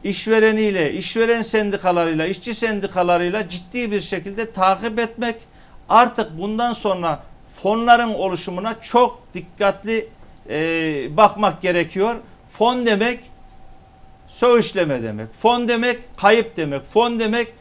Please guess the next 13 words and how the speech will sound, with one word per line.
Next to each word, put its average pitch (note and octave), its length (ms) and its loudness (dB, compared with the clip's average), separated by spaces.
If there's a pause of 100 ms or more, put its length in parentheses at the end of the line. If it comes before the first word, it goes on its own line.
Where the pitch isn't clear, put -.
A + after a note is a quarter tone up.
(220)
hükümet A3+ 360 -4 (100)
uhdesinde F#3+ 580 -4
istenildiği G#3+ 720 -2
gibi G#3+ 360 -4 (380)
harcanması G#3 920 0
demektir. D3+ 640 -4 (920)
Sorgusuz, G#3 680 -2
sualsiz. D#3 680 0 (420)
Bir A#3 200 -2
de A3 120 2
şeyi G3+ 380 -2
söylemiştiniz D3+ 840 -4
başta. D#3+ 480 -2